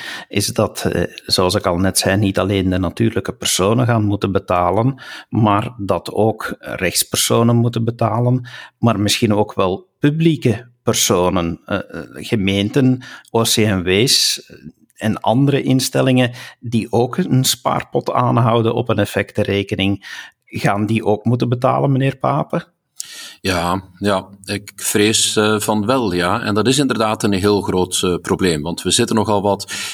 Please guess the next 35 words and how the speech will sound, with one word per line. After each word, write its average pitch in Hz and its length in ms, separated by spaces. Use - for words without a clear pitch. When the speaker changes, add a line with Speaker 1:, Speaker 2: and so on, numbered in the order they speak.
Speaker 2:
met, 95 300
eh, 85 200
ziekenhuizen, 101 920
met, 87 460
eh, 82 200
scholen, 95 720
universiteiten. 90 960
We 82 80
zitten 87 580
met 85 360
heel 117 240
wat 107 200
V 92 220
Z 87 140
W's 101 440
en 82 260
heel 107 300
wat 90 180
stichtingen. 107 640
En 147 540
die 123 300
sparen 127 440
zo 107 400
defensief 85 880
mogelijk. 87 460
In 85 120
het - 140
verleden 101 420
waren 92 320
dat - 280
beleggingen 90 500
in 82 300
obligaties 85 800
of - 160
kasbons. 113 580